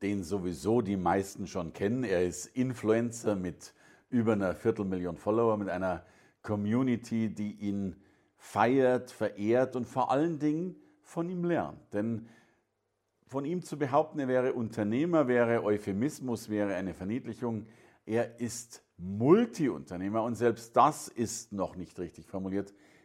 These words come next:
denn er ist multi-erfolgreicher Multiunternehmer. Ich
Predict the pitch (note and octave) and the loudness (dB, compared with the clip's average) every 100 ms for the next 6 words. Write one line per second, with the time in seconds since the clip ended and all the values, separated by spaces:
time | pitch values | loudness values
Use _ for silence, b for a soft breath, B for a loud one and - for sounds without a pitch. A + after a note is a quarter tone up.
0 | _ G2+ G2+ F#2 F#2 - E2 G2 A#2 A#2+ | _ -4 -2 -2 -6 -10 -8 -2 0 -2
1 | - A2 G#2+ - F2+ F2 - G2+ G2 D2 | -4 -6 -6 -4 -6 -4 0 0 -2 -8
2 | C2+ B1+ - C2 C2 _ D2+ D2+ - C#2+ | -10 -12 -14 -14 -16 _ -12 -12 -12 -16
3 | C2+ D2+ D#2+ F#2 G2 B B B B _ | -14 -12 -10 -10 -12 B B B B _